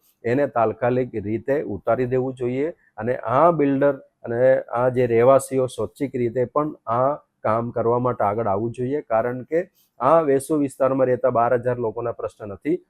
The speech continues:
આ આખા શહેરના સિત્તેર લાખ લોકોના પ્રશ્ન છે. આ શહેરના,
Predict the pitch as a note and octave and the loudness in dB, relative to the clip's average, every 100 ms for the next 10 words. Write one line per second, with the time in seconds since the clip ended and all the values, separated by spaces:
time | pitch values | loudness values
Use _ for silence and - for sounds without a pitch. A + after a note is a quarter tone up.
0 | _ A2+ B2 A#2 A2+ B2+ B2 - A2+ B2 | _ -4 -2 -2 -2 -4 -4 -2 -2 -2
1 | C3 B2+ A2 _ B2 G#2+ B2 D3 A#2+ A2+ | -6 -8 -16 _ -2 2 2 2 0 -2
2 | G#2 B2 A2+ A2+ - B2+ A#2 C#3+ E3 _ | -2 -6 -4 -8 -6 -6 -2 -4 -4 _
3 | _ A#2+ A#2+ - B2+ C3+ C#3 C#3+ D3 | _ -6 -6 0 4 4 2 0 -2